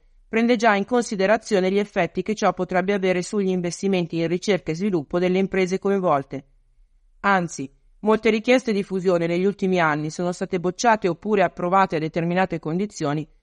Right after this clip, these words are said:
proprio per proteggere l'innovazione nel mercato. Un antitrust più tollerante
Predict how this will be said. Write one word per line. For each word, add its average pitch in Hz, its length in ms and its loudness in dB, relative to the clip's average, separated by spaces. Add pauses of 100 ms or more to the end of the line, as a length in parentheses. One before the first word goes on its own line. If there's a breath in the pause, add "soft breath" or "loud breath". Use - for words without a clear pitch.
(120)
proprio 196 460 2
per 190 160 -4
proteggere 175 580 -2
l'innovazione 190 680 -2
nel 180 180 -2
mercato. 165 580 -2 (760)
Un 214 140 2
antitrust 214 640 2
più 208 160 -6
tollerante 180 680 -2